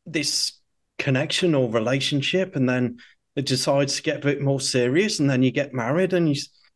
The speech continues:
just before you walk da-, down the aisle, like, "Hang on a minute, a sec,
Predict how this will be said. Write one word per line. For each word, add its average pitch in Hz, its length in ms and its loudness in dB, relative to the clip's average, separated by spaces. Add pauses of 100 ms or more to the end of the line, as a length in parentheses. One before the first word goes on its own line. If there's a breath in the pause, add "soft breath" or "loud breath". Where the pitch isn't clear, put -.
just - 180 -4
before 170 280 0
you 135 140 2
walk 147 280 0
da-, 127 240 -2 (120)
down 135 260 2
the 120 100 2
aisle, 139 160 0
like, 175 140 0 (320 soft breath)
"Hang 202 140 0
on 143 100 2
a 135 40 2
minute, 151 280 0
a - 20 -14
sec, 381 260 -2